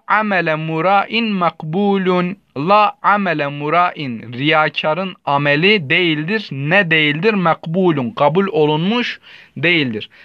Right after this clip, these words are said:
Riyakar bir kimsenin ameli kabul olunmuş değildir. Makbulun. Şimdi la, la amele. Ameli değildir. La amele. Şimdi buradaki la ismini ne yapmış?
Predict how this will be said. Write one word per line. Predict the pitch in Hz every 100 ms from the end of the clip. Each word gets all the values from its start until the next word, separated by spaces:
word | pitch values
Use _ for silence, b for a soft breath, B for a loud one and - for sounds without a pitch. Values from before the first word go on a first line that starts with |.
| B
Riyakar | 127 147 143 143 196 170 127
bir | 131
kimsenin | - 131 127 127 131 196 226 - _ -
ameli | 127 131 135 165 226
kabul | - 131 156 180
olunmuş | - 135 131 143 208 233 - 131
değildir. | 139 160 123 107 - -
Makbulun. | 139 - 131 156 170 139 107 - B B B B B
Şimdi | 175 196 180
la, | 196 254 - _ -
la | 160 214 226 202
amele. | 214 220 160 117 101 _ _ _ -
Ameli | 156 170 185 233 160
değildir. | 180 190 156 120 101 - - _ _ _ _ _ 120
La | 143 180
amele. | - 147 127 107 - _
Şimdi | - 175
buradaki | 190 226 208 - -
la | 196 208
ismini | 208 - 165 139 147
ne |
yapmış? | 202 - 214 254 -